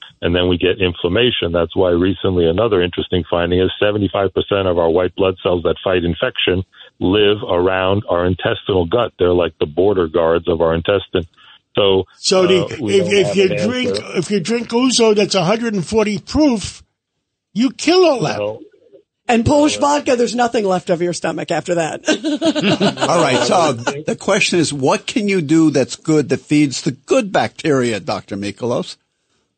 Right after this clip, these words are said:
Speaker 1: You can eat things like, uh, that are fermented foods, t-,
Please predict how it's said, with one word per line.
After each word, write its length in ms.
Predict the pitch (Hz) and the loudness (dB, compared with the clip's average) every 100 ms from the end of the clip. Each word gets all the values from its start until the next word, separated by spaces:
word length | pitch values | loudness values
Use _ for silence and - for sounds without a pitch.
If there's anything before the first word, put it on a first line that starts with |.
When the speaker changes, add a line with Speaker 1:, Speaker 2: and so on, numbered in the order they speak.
| - | -2
Speaker 1:
You 180 | 104 95 | 0 0
can 200 | 104 101 | 0 2
eat 240 | 104 98 - | 0 -2 0
things 360 | 104 104 95 | 0 2 0
like, 320 | 101 98 98 - | 2 2 0 0
uh, 500 | 101 101 98 101 107 | 2 2 2 0 0
that 120 | 95 92 | 0 0
are 120 | 92 | 0
fermented 520 | 98 90 92 98 104 92 | 0 0 0 0 -2 0
foods, 380 | 127 127 98 73 | 0 0 0 -6
t-, 80 | - | -10